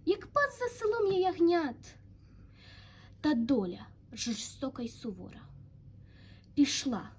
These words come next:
мене світом ганять. Ті ж самі кайдани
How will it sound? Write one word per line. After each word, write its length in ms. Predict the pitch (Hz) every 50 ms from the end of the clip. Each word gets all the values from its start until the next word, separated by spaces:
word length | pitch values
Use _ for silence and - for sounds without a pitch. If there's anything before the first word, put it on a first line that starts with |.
| - - - - - - - - - -
мене 280 | 233 247 262 262 269 269
світом 480 | - - - 226 202 180 - 185 190
ганять. 520 | 180 - 196 185 175 - - - - - - - - - - - - - - - - - - - - - - - - - - - - - - - - - - -
Ті 180 | - - - 349
ж 220 | - - - -
самі 400 | - - - 440 440 427 381 392
кайдани 720 | 370 - - 392 370 320 320 320 403 403 440 440 415 427